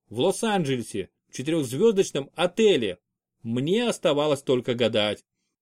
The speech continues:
Я поднялся вместе с Чурбаноголовыми до своего этажа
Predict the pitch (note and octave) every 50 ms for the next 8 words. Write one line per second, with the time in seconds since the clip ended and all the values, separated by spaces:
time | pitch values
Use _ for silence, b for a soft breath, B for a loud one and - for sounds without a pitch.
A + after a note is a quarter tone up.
0 | _ _ _ - A#2+ D3+ G#3+ A3 - D3+ C#3 C#3 D#3 D3 - - - A#2+ A2+ C#3
1 | D3+ B2+ - - B2+ - - C#3 C3 B2 C#3+ C#3 C3 B2 B2 C3+ C3+ C3+ C#3+ C3+
2 | C3 B2 B2 A#2+ A2+ A#2+ A2 - C3+ C3+ C3 C#3 C3+ B2+ B2 A#2 - A#2+ A2+ G#2+
3 | C#3+ F#3 G#3 G3+ -